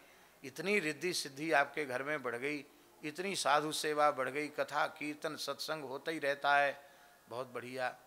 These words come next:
और भगत जी का भी बुढ़ापा पता नहीं कहाँ चला गया, झुर्री उर्री कहाँ गायब हो गई। अब तो भगत जी भी चमकने लग गए हैं, बढ़िया धोती पहन के माला लेके राम राम करते रहते हैं। पर तुम्हारी सेहत में सुधार नहीं है,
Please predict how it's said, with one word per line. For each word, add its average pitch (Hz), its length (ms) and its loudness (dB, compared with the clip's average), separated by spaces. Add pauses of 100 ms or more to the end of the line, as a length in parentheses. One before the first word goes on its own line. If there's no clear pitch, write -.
(440)
और 165 100 4
भगत 127 340 -2
जी 160 180 -4
का 196 180 6
भी 196 160 2
बुढ़ापा 147 420 -2
पता 147 320 4
नहीं 175 140 -2
कहाँ 156 280 0
चला 147 300 6
गया, 165 140 -2
झुर्री 135 380 -4
उर्री 165 300 -4
कहाँ 147 300 -2
गायब 143 280 6
हो 147 120 0
गई। 190 260 -2 (500)
अब 139 180 4
तो 160 80 0
भगत 123 240 0
जी 147 200 -2
भी 165 120 -2
चमकने 160 520 0
लग 143 200 4
गए 156 100 2
हैं, 175 200 0
बढ़िया 147 300 0
धोती 135 360 -8
पहन 139 280 -6
के 160 280 -4 (380)
माला 156 320 2
लेके 139 320 -2
राम 135 260 2
राम 131 200 0
करते 120 360 -4
रहते 120 340 -6
हैं। 113 200 -10 (1200)
पर 208 140 -4
तुम्हारी 170 680 -2
सेहत 175 540 0
में 175 180 -4
सुधार 131 520 -2
नहीं 120 280 -10
है, 107 180 -12